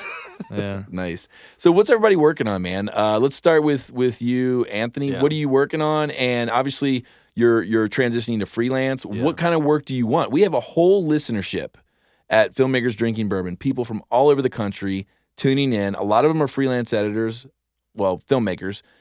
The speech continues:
Speaker 1: Some of
Speaker 2: Mm-hmm.
Speaker 1: them might need an editor.
Speaker 2: They might need
Speaker 1: Some of
Speaker 2: one.
Speaker 1: them might need people to work with. We live in a day and age where you can upload footage to the cloud or you can send somebody a hard
Speaker 2: Just
Speaker 1: drive.
Speaker 2: work remotely.
Speaker 1: So
Speaker 2: Yeah.
Speaker 1: tell us, you know, what are you working on? What type of projects do you want?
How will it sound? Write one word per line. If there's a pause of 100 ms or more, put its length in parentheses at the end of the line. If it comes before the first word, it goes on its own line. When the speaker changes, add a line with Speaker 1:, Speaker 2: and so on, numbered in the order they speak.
(140)
Speaker 1:
Some
of
Speaker 2:
Mm-hmm.
Speaker 1:
them
might
need
an
editor.
Speaker 2:
They
might
need
Speaker 1:
Some
of
Speaker 2:
one.
Speaker 1:
them
might
need
people
to
work
with.
We
live
in
a
day
and
age
where (360)
you
can
upload
footage
to
the
cloud
or
you
can
send
somebody
a
hard
Speaker 2:
Just
Speaker 1:
drive.
Speaker 2:
work
remotely.
Speaker 1:
So
Speaker 2:
Yeah.
Speaker 1:
tell
us,
you
know,
what
are
you
working
on?
What
type
of
projects
do
you
want?